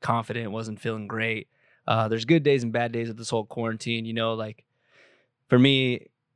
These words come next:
even though I already kinda, well, not kinda, I already work from home. So, you know, you think when you work from home, people are always like, "Oh, you can just roll out of bed and get in your, you know, roll out of bed in your underwear and just walk to your desk and just start working." It's like, yeah, some days,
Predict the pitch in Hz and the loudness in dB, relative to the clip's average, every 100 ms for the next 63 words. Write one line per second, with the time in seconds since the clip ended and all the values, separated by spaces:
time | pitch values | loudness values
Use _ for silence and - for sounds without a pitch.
0 | _ _ _ 143 139 131 127 123 123 110 | _ _ _ -2 4 6 6 4 2 -2
1 | 139 127 113 107 _ _ - 139 131 120 | -2 -2 -4 -8 _ _ -2 2 4 2
2 | 120 98 - 127 117 120 127 123 110 123 | -2 -6 -2 -2 -2 0 0 0 -2 -2
3 | 131 - - 123 107 120 120 127 127 _ | -2 -2 0 0 2 0 0 -4 -8 _
4 | _ - 131 113 113 110 - _ _ _ | _ 0 4 4 2 -4 -14 _ _ _
5 | _ _ _ - 120 117 113 113 131 120 | _ _ _ -14 -2 0 0 -2 -4 -2
6 | 117 117 120 117 110 131 120 139 123 120 | -2 0 -2 -2 -2 -2 0 -2 0 0
7 | 117 123 202 202 143 135 131 117 123 151 | -2 -2 2 4 4 -2 -8 -2 2 2
8 | 156 170 196 127 104 104 92 _ _ _ | 2 2 2 0 -4 -10 -18 _ _ _
9 | _ - 135 139 131 - - - 113 120 | _ -4 -4 -4 -8 -14 -16 -12 -8 -6
10 | 120 120 135 131 139 139 147 175 120 117 | 2 4 6 4 2 2 2 2 0 -2
11 | 110 110 - - 123 - 143 139 175 139 | -2 -6 -8 -6 -4 -2 -2 -2 -2 -4
12 | - 110 98 - 139 160 165 110 110 - | -6 -10 -6 -2 0 0 -2 -6 -10 -12
13 | 107 - 226 240 240 226 - - - 143 | -10 -2 0 0 -2 -4 -6 -12 0 4
14 | 175 147 - 113 151 - | 6 4 -2 -14 -16 -18